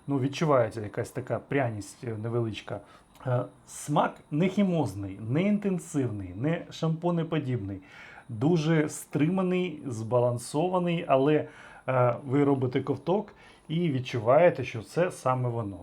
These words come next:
що це бланш. І, до речі, з карбонізацією в нього все окей. Тобто, я думаю, якщо пінної шапки такої немає інтенсивної, можливо, воно буде таке,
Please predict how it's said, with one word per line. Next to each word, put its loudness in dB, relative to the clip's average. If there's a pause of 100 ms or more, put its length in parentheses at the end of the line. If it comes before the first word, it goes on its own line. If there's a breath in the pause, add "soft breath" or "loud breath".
що -14
це 0
бланш. -4 (4000 loud breath)
І, 0
до 0
речі, 4 (440)
з -12
карбонізацією 2
в -2
нього 0 (220)
все -2
окей. -2 (880)
Тобто, -2
я 2
думаю, 0
якщо -2
пінної -2
шапки -2 (380 loud breath)
такої 2
немає 2
інтенсивної, 2 (340 loud breath)
можливо, 4
воно 2
буде 4
таке, 2